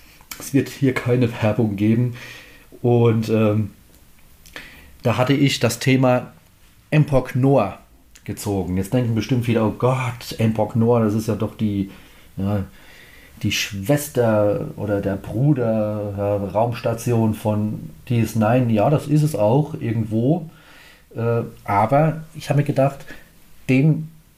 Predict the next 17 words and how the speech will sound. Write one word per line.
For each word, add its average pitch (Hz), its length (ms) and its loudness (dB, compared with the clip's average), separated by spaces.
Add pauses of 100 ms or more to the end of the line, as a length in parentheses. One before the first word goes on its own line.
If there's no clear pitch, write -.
(140)
diesen 135 240 0
Punkt 190 480 -2
im 113 140 -2
Universum 117 640 2
nehmen 117 360 2
wir 143 400 2
als - 220 -6
Ausgangspunkt, 135 880 -2
um 113 80 0
mal 101 100 0
die 104 80 -2
Cardassianer 107 600 0
kennenzulernen 110 640 -2
und 113 80 0
die 110 100 0
Baj-, 110 340 2
Bajoraner. 85 640 0